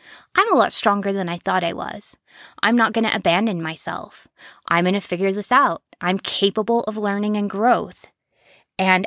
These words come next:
as we do that, we recognize, "I'm handling this.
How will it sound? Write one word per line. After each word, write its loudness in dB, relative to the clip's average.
as 2
we -2
do 2
that, 0
we -2
recognize, 0
"I'm 6
handling 0
this. -4